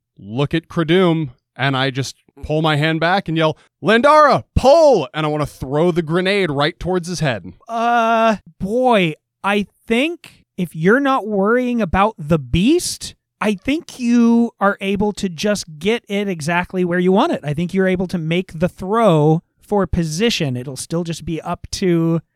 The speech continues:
Speaker 2: Landara's shot to see if it pays off. Is that acceptable?
Speaker 1: Perfect.
Speaker 2: All right, Landara.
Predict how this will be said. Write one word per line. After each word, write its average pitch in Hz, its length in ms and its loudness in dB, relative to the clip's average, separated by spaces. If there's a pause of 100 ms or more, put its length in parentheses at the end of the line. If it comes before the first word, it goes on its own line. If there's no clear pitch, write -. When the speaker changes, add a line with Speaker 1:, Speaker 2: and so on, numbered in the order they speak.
(140)
Speaker 2:
Landara's 170 680 0
shot 208 520 2
to 156 100 -6
see 156 300 0
if 147 160 -4
it 156 220 -2 (220)
pays 151 360 0
off. - 480 -10 (240)
Is 127 120 -16
that 165 160 -2
acceptable? 208 680 0 (200)
Speaker 1:
Perfect. - 380 -8 (240)
Speaker 2:
All 135 160 -8
right, 180 380 2
Landara. 220 800 4